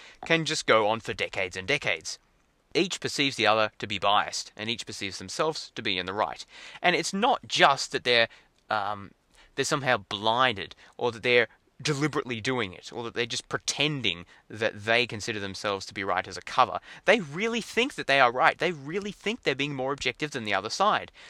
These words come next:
The studies clearly show this, that people really think that they are more objective than other people. And this all stems from, uh, a, a fundamental overestima-, overestimation of the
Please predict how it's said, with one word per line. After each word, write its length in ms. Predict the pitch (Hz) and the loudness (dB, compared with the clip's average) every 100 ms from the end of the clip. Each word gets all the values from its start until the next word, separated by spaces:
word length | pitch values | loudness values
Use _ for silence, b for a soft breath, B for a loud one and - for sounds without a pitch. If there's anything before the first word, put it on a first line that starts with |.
| B - | B -8
The 100 | 127 | -4
studies 500 | - 165 165 180 - | 2 4 4 0 -8
clearly 500 | - 135 202 143 123 | -6 -2 0 0 0
show 320 | - 175 185 | 2 4 2
this, 220 | 87 - | -2 -8
that 120 | - | -8
people 260 | - 196 175 | -8 -8 -8
really 420 | 135 151 208 208 | -8 -2 -2 -2
think 260 | - 226 233 | -2 -6 -4
that 120 | 143 | 0
they 120 | 143 | 2
are 60 | 147 | 2
more 180 | 127 127 | 2 -2
objective 400 | 127 101 - 117 | 0 -4 -4 -8
than 140 | 107 | -2
other 180 | 101 - | -2 -2
people. 420 | - 185 104 101 B B B B | -8 -6 -6 -10 B B B B
And 120 | 120 | -4
this 180 | 139 175 - | -2 -4 0
all 220 | 190 208 | 0 2
stems 520 | - 135 123 127 - b b b | 0 0 0 -2 -10 b b b
from, 540 | - - 117 113 110 _ _ _ b b _ | -10 0 2 2 -4 _ _ _ b b _
uh, 180 | 104 104 - | 2 2 2
a, 80 | - | -4
a 80 | 117 | -6
fundamental 800 | - 170 196 185 170 - 147 - B | 0 2 2 0 -2 0 -2 -4 B
overestima-, 800 | 143 170 185 160 127 143 - 123 107 _ | 4 4 4 2 2 0 -2 -4 -6 _
overestimation 760 | 120 151 160 - 123 143 - 107 | -2 0 0 -2 0 0 0 -4
of 260 | - 113 110 | 0 -2 0
the 220 | 113 110 | -4 -4